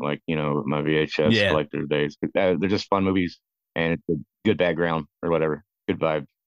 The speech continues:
Speaker 1: And I, I really, yeah, I really like this one just 'cause the comedy.
Speaker 2: I mean, it's stupid,
Speaker 1: Comedy's, like,
Speaker 2: gross
Speaker 1: just
Speaker 2: out
Speaker 1: all over the
Speaker 2: humor.
Speaker 1: place.
Speaker 2: It's stupid,
Speaker 1: And
Speaker 2: gross
Speaker 1: it's,
Speaker 2: out
Speaker 1: it's
Speaker 2: humor, but it's a very important movie.
Speaker 1: the feel of it is, like,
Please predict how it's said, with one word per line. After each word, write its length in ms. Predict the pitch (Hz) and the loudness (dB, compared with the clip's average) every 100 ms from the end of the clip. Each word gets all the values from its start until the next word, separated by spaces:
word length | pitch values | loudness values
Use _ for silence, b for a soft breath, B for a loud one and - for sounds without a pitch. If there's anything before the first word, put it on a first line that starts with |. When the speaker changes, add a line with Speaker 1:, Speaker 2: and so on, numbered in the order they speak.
| _ - | _ -4
Speaker 1:
And 340 | 85 82 82 | 0 2 2
I, 40 | 80 | 2
I 140 | 85 | 2
really, 260 | 104 120 101 | 4 2 2
yeah, 200 | 113 95 | 2 2
I 60 | |
really 240 | 90 110 101 | 2 2 4
like 220 | 90 90 | 2 2
this 260 | 92 87 87 | -2 -2 -4
one 320 | 82 78 78 | -4 -4 -6
just 180 | 76 - | -8 0
'cause 380 | 82 80 73 - | 0 0 -4 -10
the 60 | 76 | -12
comedy. 640 | - 85 82 82 76 73 _ _ _ _ | -2 2 2 2 -2 -4 _ _ _ _
Speaker 2:
I 80 | 190 | 0
mean, 200 | 208 233 | 4 4
it's 220 | 226 - | 4 2
stupid, 580 | - - - 233 254 247 | -10 -10 0 2 4 2
Speaker 1:
Comedy's, 260 | 196 180 160 | 2 4 4
like, 80 | 160 | 6
Speaker 2:
gross 120 | 165 | 4
Speaker 1:
just 80 | 147 | 4
Speaker 2:
out 200 | 131 110 | 2 2
Speaker 1:
all 220 | 85 87 | 2 2
over 180 | 78 76 | 2 0
the 80 | 71 | 0
Speaker 2:
humor. 20 | |
Speaker 1:
place. 440 | 73 73 76 73 _ _ _ - | 2 2 0 -4 _ _ _ 0
Speaker 2:
It's 260 | 139 - | 0 -2
stupid, 600 | - - 190 220 202 170 | -10 2 4 4 4 4
Speaker 1:
And 320 | 147 160 170 | 6 6 6
Speaker 2:
gross 120 | - - | 6 4
Speaker 1:
it's, 120 | 107 | 4
Speaker 2:
out 160 | 104 | 2
Speaker 1:
it's 220 | 120 131 120 | 4 4 2
Speaker 2:
humor, 220 | 117 117 | 0 -2
but 300 | 120 196 233 | 0 0 2
it's 160 | 226 | 2
a 80 | 226 | 2
very 340 | 160 233 359 170 | 4 4 4 2
important 460 | 135 190 175 151 | 2 0 0 0
movie. 500 | 143 220 247 107 87 _ _ _ - | 0 0 0 -2 -4 _ _ _ -6
Speaker 1:
the 260 | 120 123 101 _ 175 | 0 0 0 _ 2
feel 340 | 196 170 110 | 6 6 6
of 180 | 98 82 | 4 2
it 160 | 95 - | -2 0
is, 200 | 92 87 | -2 0
like, 200 | 101 | 0